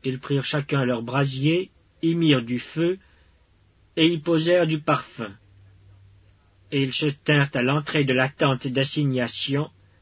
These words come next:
avec Moïse et Aaron. Et Coré convoqua toute l'assemblée contre Moïse et Aaron à l'entrée de la tente d'assignation. Alors la gloire de l'Éternel apparut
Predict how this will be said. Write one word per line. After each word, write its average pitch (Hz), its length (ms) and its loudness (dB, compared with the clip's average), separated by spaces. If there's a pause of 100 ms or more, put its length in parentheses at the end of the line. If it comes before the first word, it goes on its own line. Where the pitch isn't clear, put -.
(320)
avec 135 280 -4
Moïse 151 560 2
et 147 160 4
Aaron. 135 480 6 (2500)
Et 151 100 2
Coré 180 340 6
convoqua 175 520 4
toute 190 200 -4
l'assemblée 170 520 4
contre 160 300 2
Moïse 170 460 4
et 151 100 8
Aaron 156 680 6
à 139 100 2
l'entrée 175 460 4
de 160 100 4
la 143 160 6
tente 170 320 0
d'assignation. 143 880 0 (1120)
Alors 160 340 6
la 139 120 6
gloire 160 300 8
de 151 80 4
l'Éternel 147 640 4
apparut 147 580 4